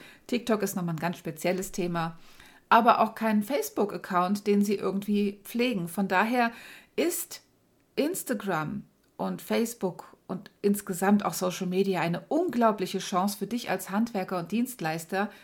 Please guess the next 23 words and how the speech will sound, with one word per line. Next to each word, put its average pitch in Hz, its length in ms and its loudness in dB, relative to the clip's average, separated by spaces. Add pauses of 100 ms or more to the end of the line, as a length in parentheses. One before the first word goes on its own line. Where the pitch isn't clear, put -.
und 202 160 -4
zwar 196 220 0
heute, 220 480 6
genau 190 540 2
jetzt. 175 580 0 (560)
Da 202 220 4
einfach 220 420 2
deine 190 240 2
Mitbewerber 190 880 -2 (160)
weniger 208 540 2
auf 170 100 -4
diesen 170 240 -4
Kanälen 180 500 -2
unterwegs 202 520 0
sind 220 180 2
und 196 160 0
wenig 220 300 2
professionell 196 640 -2
auf 170 160 -4
diesen 170 240 -4
Kanälen 170 400 -4
unterwegs 175 500 -4
sind, 220 260 2